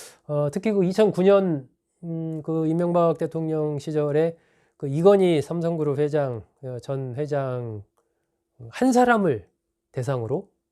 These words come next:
어, 사면권을 행사한 적도 있었습니다. 이천구 년 그 십이월 달 일로 제가 기억을 하는데, 어쨌든 이 평창 동계올림픽 관련해서 어떤 활동을 좀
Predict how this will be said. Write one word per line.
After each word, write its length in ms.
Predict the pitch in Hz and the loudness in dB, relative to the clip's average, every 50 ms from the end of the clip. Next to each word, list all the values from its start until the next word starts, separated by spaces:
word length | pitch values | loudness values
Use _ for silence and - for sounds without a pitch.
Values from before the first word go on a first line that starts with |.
| _ _ | _ _
어, 160 | _ 117 107 107 | _ -16 -16 -16
사면권을 580 | - - 147 143 147 139 - 127 110 107 107 101 _ _ _ _ _ _ _ _ _ | -12 -8 -6 -6 -6 -6 -8 -8 -8 -8 -10 -12 _ _ _ _ _ _ _ _ _
행사한 320 | - 151 135 147 147 135 123 | -6 -4 -2 0 0 -2 -2
적도 640 | 113 110 - _ - 113 104 101 98 95 95 95 _ _ _ | -4 -8 -10 _ -10 -10 -8 -8 -10 -12 -14 -18 _ _ _
있었습니다. 440 | 117 - 143 120 - 117 104 98 107 | -6 -4 -4 -4 -4 -8 -12 -10 -10
이천구 320 | 120 117 - 147 139 135 | -10 -4 -2 -2 0 2
년 160 | 135 127 123 | 0 0 0
그 100 | 117 120 | -2 -4
십이월 440 | 113 - - 185 151 175 165 160 147 | -4 -4 -6 -2 0 2 2 2 2
달 360 | 143 143 135 131 120 113 117 | 0 -2 -4 -2 -4 -4 -6
일로 220 | 120 127 120 120 117 | -6 -6 -6 -6 -6
제가 280 | 107 123 117 113 110 | -6 -6 -6 -6 -8
기억을 360 | 104 - 131 123 117 117 113 110 | -8 -6 -4 -4 -4 -4 -6 -6
하는데, 420 | 127 127 120 113 110 131 151 147 _ _ _ _ _ _ _ | -6 -6 -6 -6 -6 -6 -6 -8 _ _ _ _ _ _ _
어쨌든 420 | - - - 127 - 135 135 135 - _ _ _ _ _ _ _ _ - | -10 -6 -6 -4 -2 -2 -2 -2 -6 _ _ _ _ _ _ _ _ -10
이 240 | 123 120 117 113 113 | -8 -6 -6 -6 -2
평창 320 | - 170 170 - 185 151 | 0 0 4 4 2 4
동계올림픽 760 | - 139 143 147 156 151 143 135 127 101 - 113 113 139 147 | 4 2 4 4 6 6 6 4 2 -4 -6 -8 -8 -8 -8
관련해서 680 | _ 131 123 123 123 120 120 117 117 - 143 151 170 165 _ _ _ _ _ _ | _ -8 -8 -8 -6 -8 -8 -8 -6 -6 -6 -6 -6 -6 _ _ _ _ _ _
어떤 260 | - 117 - - 113 | -20 -20 -16 -16 -16
활동을 1080 | 113 - 190 190 - 180 156 143 127 120 117 110 107 107 107 107 110 127 143 156 160 156 _ _ _ _ _ _ _ _ _ 113 113 | -10 -10 -8 -4 -2 0 0 0 -2 -4 -6 -8 -8 -10 -10 -8 -6 -4 -4 -4 -4 -8 _ _ _ _ _ _ _ _ _ -16 -12
좀 460 | 110 117 110 110 107 104 101 98 92 | -10 -10 -10 -8 -10 -10 -12 -14 -16